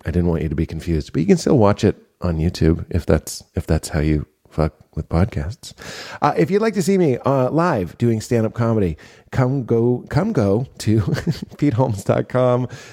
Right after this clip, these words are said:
Some new dates are also about to be added, but right now you can go, uh, for tickets to San Francisco, Portland, Seattle, Atlanta,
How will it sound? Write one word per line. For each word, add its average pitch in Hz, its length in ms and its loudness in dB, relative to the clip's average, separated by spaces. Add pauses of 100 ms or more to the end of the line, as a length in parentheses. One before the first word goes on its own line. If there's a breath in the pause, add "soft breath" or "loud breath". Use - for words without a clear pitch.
Some 123 200 0
new 127 140 2
dates 117 300 2
are 113 180 2
also 113 320 0
about 98 360 0
to 107 100 -4
be 104 120 2
added, 98 360 2
but 92 160 -2
right 104 160 2
now 101 160 2
you 98 160 2
can 101 160 -4
go, 95 400 4
uh, 87 460 0
for - 200 -4
tickets 95 340 -2
to 90 120 -6
San 90 220 0
Francisco, 95 500 0
Portland, 95 480 0 (320 loud breath)
Seattle, 98 580 0 (200 soft breath)
Atlanta, 92 600 0